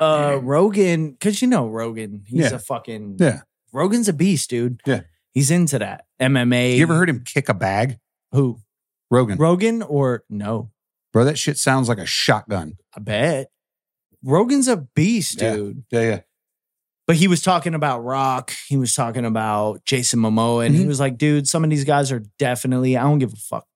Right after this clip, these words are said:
Speaker 1: what they say." He's like, Period, point blank, Hollywood. Some of these guys, they're fucking taking roids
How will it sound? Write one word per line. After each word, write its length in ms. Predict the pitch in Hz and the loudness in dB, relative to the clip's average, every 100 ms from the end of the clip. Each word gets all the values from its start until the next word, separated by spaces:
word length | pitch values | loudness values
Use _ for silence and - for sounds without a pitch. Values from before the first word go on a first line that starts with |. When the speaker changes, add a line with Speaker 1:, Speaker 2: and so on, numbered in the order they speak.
| 113 | -4
Speaker 1:
what 320 | 127 160 156 | 0 0 0
they 160 | 147 | 0
say." 460 | 131 - 123 123 123 | 0 0 0 2 0
He's 180 | 123 120 | 0 0
like, 200 | 107 104 | -2 -4
Period, 540 | - 170 165 160 156 139 | -4 0 2 2 2 0
point 320 | 160 156 143 | 0 0 0
blank, 300 | 139 139 131 | 0 0 0
Hollywood. 680 | 143 139 143 135 143 139 127 | 0 0 0 2 2 2 0
Some 180 | - 143 | 0 2
of 60 | 143 | 2
these 200 | 135 123 | 2 2
guys, 420 | 135 131 135 - | 2 2 0 -2
they're 140 | 127 113 | -4 -2
fucking 380 | - 147 147 | -2 -2 -2
taking 260 | 131 139 135 | -2 -2 0
roids 500 | 127 123 120 113 - | 0 2 2 0 -6